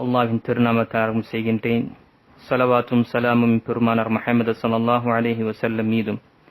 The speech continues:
அவர்களை பின்பற்றிய உத்தம சஹாபாக்கள் மீதும்,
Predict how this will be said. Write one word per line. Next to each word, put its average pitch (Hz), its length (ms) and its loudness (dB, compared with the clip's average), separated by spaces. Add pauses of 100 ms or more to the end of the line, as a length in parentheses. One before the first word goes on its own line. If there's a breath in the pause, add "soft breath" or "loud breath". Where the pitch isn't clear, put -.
(960 soft breath)
அவர்களை 127 480 2
பின்பற்றிய 131 640 0
உத்தம 127 460 2
சஹாபாக்கள் 123 680 0
மீதும், 120 500 2